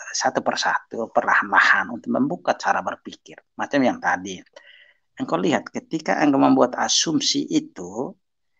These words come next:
engkau kemudian langsung lari ke ayat Alkitab,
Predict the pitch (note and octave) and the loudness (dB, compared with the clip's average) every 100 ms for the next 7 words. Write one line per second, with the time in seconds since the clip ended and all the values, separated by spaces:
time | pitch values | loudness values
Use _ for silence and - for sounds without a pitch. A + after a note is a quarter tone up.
0 | _ _ _ _ _ C3 C#3 - - G#3+ | _ _ _ _ _ 0 0 0 0 0
1 | A#3+ - - _ - C3 C3+ D#3+ B2 D3 | 0 -4 -14 _ 0 4 6 6 4 2
2 | D#3+ A#2 B2 D#3 D3+ - B2+ B2+ B2 F2+ | 4 4 4 2 0 0 2 2 0 -4
3 | - - C3 - | -4 -8 -6 -8